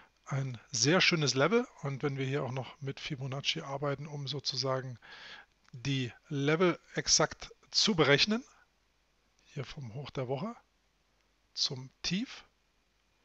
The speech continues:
dann haben wir es hier mit dem fünfziger Retracement Level relativ punktuell zu tun.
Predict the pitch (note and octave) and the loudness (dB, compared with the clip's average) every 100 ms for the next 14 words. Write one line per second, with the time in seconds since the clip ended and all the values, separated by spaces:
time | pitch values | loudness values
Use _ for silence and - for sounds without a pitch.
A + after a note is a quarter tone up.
0 | _ _ _ _ - C#3 A#2 D3+ C#3+ - | _ _ _ _ -6 -4 -4 -4 -2 0
1 | D3+ C#3+ C#3 B2+ A2 - B3 - D3+ C3+ | -2 -4 -4 -6 -8 -10 -8 -2 0 0
2 | - C#3+ C#3 D3+ B2+ - D3 C#3+ C#3+ B2 | 2 2 2 -2 -8 -8 0 2 2 0
3 | B2 C3+ G3 A3 - D#3+ C3 - G#3 G3 | -2 2 6 6 6 0 -2 -4 -2 0
4 | E3+ C3+ B2+ - C3 G3 | 0 2 2 0 -2 -8